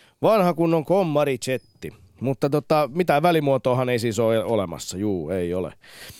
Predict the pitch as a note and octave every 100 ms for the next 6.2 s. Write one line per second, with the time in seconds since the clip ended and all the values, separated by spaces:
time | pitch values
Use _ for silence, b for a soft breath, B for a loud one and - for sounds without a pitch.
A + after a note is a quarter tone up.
0 | B B F#3 - - B2 D#3+ F#3+ - D3+
1 | D3+ E3+ D#3 C#3 C3+ - D3+ C3+ B2+ -
2 | B2+ B2+ C#3+ C3 A#2+ G2+ G2 F#2+ G#2 G2
3 | F2 A2+ A2 - G#2+ G#2 G#2+ - G2+ A2
4 | - F#2 E2+ - B2+ - G2+ F2+ - F#2+
5 | F#2 C3+ A#2 G#2+ A#2 G#2+ F2 - F2 -
6 | -